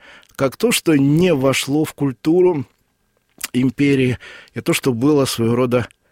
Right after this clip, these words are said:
э, наверное, влиянием Запада. Э, конные портреты характерны были для очень крупного осколка Константинопольской империи,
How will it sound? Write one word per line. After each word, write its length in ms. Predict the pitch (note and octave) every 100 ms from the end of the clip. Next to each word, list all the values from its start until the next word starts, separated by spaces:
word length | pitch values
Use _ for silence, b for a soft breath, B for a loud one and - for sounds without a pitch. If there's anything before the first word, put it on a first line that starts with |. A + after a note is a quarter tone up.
| _
э, 180 | - G2+
наверное, 340 | G#2 B2 B2 A2+
влиянием 580 | G#2+ A2+ A#2+ A2+ A2+
Запада. 520 | G#2 G#2 - C#2+ C2 C#2 - B B B B B B B B B -
Э, 200 | G#2+ A2
конные 360 | - F#3+ F#3+ E3+
портреты 480 | - C#3 - E3 -
характерны 520 | C3+ B2 - D#3+ C#3+
были 300 | B2 D3 C#3
для 360 | A2+ B2+ D3 D3 G#2+ B B B
очень 300 | B2+ - B2+
крупного 680 | - D3+ D3 D3 C#3+ C3 G#2+ -
осколка 680 | A2+ A#2 - C#3+ D3 - D#3
Константинопольской 880 | - D3+ F3+ E3 E3+ D3+ - -
империи, 460 | C#3+ - D3 C#3 C#3